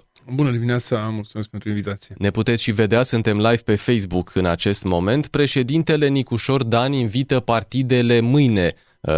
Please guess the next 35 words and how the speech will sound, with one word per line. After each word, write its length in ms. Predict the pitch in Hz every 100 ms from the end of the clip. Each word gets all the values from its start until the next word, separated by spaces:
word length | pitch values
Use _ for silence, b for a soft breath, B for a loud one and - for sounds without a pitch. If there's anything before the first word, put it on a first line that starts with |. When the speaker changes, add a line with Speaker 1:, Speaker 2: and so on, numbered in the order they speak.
| 80
Speaker 2:
la 300 | 82 85 85
consultări 720 | 85 95 92 92 90 110 107 90
la 180 | 90
Palatul 480 | 87 90 95 104 95
Cotroceni 580 | - 98 - 85 110 131
pentru 320 | 120 101 98
desemnarea 600 | 98 98 98 95 107 104
premierului. 680 | 92 90 87 110 143 147 151 B B
Au 100 | -
fost 420 | 113 147 156 - _
mai 240 | - 110 113
bine 340 | 110 143 135
de 160 | 117 110
trei 240 | 127 135
săptămâni 680 | - 113 - 110 117 107 98
de 400 | 92 87 85 85
discuții, 840 | 87 87 - 127 123 - 95 87
uh, 160 | 85 82
de 120 | 90
negocieri 600 | 90 92 92 - 117 110
între 240 | 98 92
P 80 | 92
S 240 | 110 -
D, 180 | 95 113
P 100 | 117
N 180 | 107 107
L, 200 | 95 98 107 95 b _
U 100 | 110
S 120 | -
R 180 | 113 107 113
și 180 | 101 -
U 120 | 113
D 120 | 113
M 80 | 101
R. 140 | 95